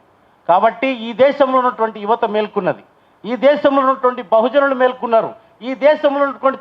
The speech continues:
చదువుకున్న మేధావి వర్గం అంతా మేల్కొన్నది. భారత రాజ్యాంగమే మా అస్త్రం అంటున్నది.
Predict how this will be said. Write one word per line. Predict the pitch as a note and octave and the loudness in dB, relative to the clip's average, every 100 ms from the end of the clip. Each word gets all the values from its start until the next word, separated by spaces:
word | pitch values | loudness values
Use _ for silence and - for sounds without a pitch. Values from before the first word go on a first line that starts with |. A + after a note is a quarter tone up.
| - | 0
చదువుకున్న | A#3+ D4+ D4+ C#4 | 2 2 0 0
మేధావి | B3 A#3+ D4+ D#4 D4 | 2 4 4 4 4
వర్గం | C4+ C4+ C4+ | 4 2 2
అంతా | C4 C4+ | 2 0
మేల్కొన్నది. | A3+ C#4 E4+ D#4+ D#4+ D4+ C4+ - - _ _ | 4 4 4 2 2 2 2 -4 -12 _ _
భారత | E3+ F#3+ D4+ D#4 D#4 | 4 6 6 4 4
రాజ్యాంగమే | D4 D4 D4+ D4+ D#4 D#4 D#4 D4+ D#4 | 6 6 4 2 2 4 6 6 6
మా | D#4 D4+ | 6 6
అస్త్రం | D4 D4 - G4 F#4 | 4 2 4 4 4
అంటున్నది. | D#4+ C4 A#3 F#3+ | 2 2 2 0